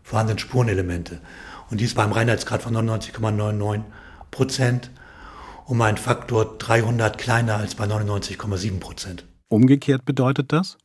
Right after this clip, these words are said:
Speaker 2: während Gold mit einer Reinheit von neunundneunzig Komma sieben Prozent mit historischen Goldreinigungsmethoden herstellbar gewesen sein könnte, sei das bei höchstreinem Gold ausgeschlossen, betont Radke.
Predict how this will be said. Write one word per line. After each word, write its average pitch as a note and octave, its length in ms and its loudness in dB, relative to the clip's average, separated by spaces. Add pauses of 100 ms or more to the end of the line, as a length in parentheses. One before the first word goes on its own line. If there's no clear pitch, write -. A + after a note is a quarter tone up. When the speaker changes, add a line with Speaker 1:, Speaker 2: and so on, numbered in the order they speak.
(360)
Speaker 2:
während G2+ 320 4
Gold A#2 280 4
mit A2+ 140 6
einer E2+ 220 2
Reinheit G2 400 4
von D#2+ 260 -4
neunundneunzig G2 600 2
Komma D#2+ 260 0
sieben B2+ 300 2
Prozent A2+ 580 2
mit - 140 -4
historischen - 720 -2
Goldreinigungsmethoden G2+ 1300 2
herstellbar G2+ 680 2
gewesen A2+ 380 2
sein A2+ 200 2
könnte, C#3 420 2 (280)
sei D#3+ 140 0
das C#3+ 160 0
bei A2 240 2
höchstreinem B2 540 4
Gold G2 340 2 (240)
ausgeschlossen, F2 800 0
betont - 420 -6
Radke. D#2+ 360 -6